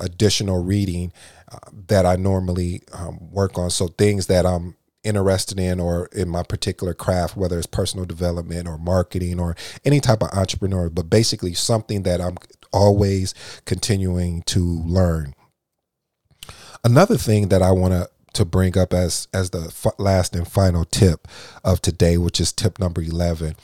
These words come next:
I hope these tips are work-, working for you, family. I hope that you'll take these tips and, and, and do something with it, because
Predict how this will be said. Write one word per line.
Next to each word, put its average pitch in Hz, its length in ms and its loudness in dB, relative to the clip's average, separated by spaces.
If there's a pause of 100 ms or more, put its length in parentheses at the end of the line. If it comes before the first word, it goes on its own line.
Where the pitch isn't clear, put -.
(140)
I - 60 -8
hope 185 240 2
these 110 160 2
tips - 260 0
are 82 80 0
work-, 92 280 2 (180)
working 95 300 -2
for 90 140 -8
you, 87 100 -6
family. 87 340 -4
I 85 60 -4
hope 120 160 2
that - 180 -2
you'll 95 100 -2
take 92 260 -6
these 87 180 -8
tips - 260 -4
and, 82 260 -8
and, 85 280 -12
and 80 180 -16
do 98 180 -2
something 87 440 -6
with 85 240 -4
it, 78 100 -8
because 85 380 -6